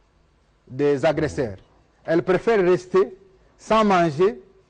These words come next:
en Ouganda comme réfugiés que d'aller être sous la coupe de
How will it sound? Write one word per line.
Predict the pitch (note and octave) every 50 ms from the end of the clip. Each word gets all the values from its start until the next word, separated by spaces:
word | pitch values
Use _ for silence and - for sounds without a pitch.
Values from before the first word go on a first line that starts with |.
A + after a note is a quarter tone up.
| _ -
en | D3+ E3 E3+ E3+
Ouganda | E3 D#3 D#3+ D#3+ D#3+ F3 G3+ G3+
comme | G3+ G#3 G3 F3
réfugiés | E3+ E3+ E3 - E3+ E3 D3 C#3 F3 G3+ G#3+ - - _ _ _ _ _
que | - F#3+
d'aller | F#3 E3 D#3+ D#3 E3 F3
être | F#3+ F#3+ - - D3 C3+
sous | - - F#3+ F3+
la | D#3+ C3
coupe | - - F#3 F3 - _ _ _ _ _ _ _ _ _ _ _
de | - B2 C3 C3 C3 B2+ -